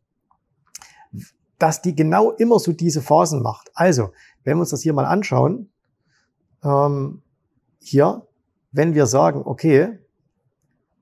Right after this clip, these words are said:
die geht nach oben, die geht zur Seite, die geht nach unten, die geht zur Seite,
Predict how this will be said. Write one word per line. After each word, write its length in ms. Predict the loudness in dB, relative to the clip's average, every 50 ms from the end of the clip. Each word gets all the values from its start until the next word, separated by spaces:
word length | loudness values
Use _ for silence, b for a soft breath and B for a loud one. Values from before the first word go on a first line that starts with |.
| _ _ _ _ _ _ _ _ _ _ _ _ _ _ _ _ _ _ _ _ _
die 100 | -4 0
geht 200 | 2 2 0 2
nach 160 | 0 -2 0
oben, 480 | 2 2 2 2 2 -2 -4 -8 -12 _ _ _ _ _ _ _ _ _ _ _ _ _ _ _ _ _ _ -6
die 80 | 0
geht 160 | 0 0 0 0
zur 100 | -4 -2
Seite, 560 | 0 2 2 2 2 2 0 0 0 -4 _ _ _ _ _ _ _ _ _ _ _
die 100 | -4 0
geht 200 | 0 0 0 0
nach 160 | -2 -2 0
unten, 460 | 0 0 0 0 -2 -8 -8 -8 -12 _ _ _ _ _ _ _ _ -4
die 140 | -4 -2
geht 180 | 0 -2 -4 -2
zur 140 | 0 -2 0
Seite, 600 | 2 2 2 2 0 0 0 -2 -2 -2 -6